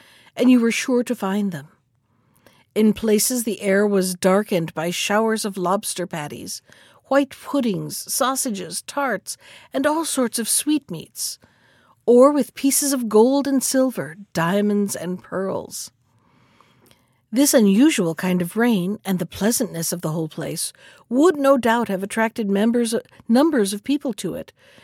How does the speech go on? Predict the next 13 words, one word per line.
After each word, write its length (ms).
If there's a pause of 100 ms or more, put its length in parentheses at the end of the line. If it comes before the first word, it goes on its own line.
(160)
if 200
the 100
king 280
of 100
the 80
sheep 320
had 160
been 240
of 160
a 60
more 200
sociable 480
disposition. 800